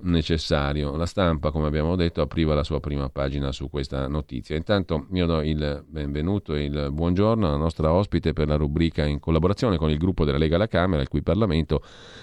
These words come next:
Laura Cavandoli, deputata parmigiana, pre-, componente della Commissione Finanze, presidente della Commissione d'inchiesta sulle attività relative alle comunità di tipo familiare che accolgono i minori e responsabile del Dipartimento Giustizia della Lega Emilia. Buongiorno Cavandoli, grazie per essere con noi.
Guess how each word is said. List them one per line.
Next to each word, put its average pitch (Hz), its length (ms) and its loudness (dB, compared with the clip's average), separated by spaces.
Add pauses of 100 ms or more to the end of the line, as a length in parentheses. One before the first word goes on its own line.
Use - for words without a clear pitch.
(300)
Laura 95 340 4
Cavandoli, 127 760 4 (200)
deputata 80 560 0
parmigiana, 104 760 2 (300)
pre-, - 140 -2
componente 80 480 2
della 73 100 0
Commissione 78 400 2
Finanze, 101 400 2
presidente 85 480 0
della 78 140 2
Commissione 78 420 0
d'inchiesta 78 480 0
sulle 76 200 0
attività 71 580 0 (440)
relative 87 380 2
alle 92 160 4
comunità 90 600 2
di 82 140 -2
tipo 90 280 0
familiare 82 580 2
che 82 120 0
accolgono 82 680 2
i 90 140 2
minori 98 480 2
e 101 100 2
responsabile 85 880 2
del 78 160 2
Dipartimento 76 640 -2
Giustizia 71 560 -2
della 69 180 2
Lega 69 240 0
Emilia. 60 380 0
Buongiorno 87 560 2
Cavandoli, 107 420 0
grazie 62 500 -2
per - 160 -12
essere 78 240 -8
con - 160 -2
noi. 104 300 2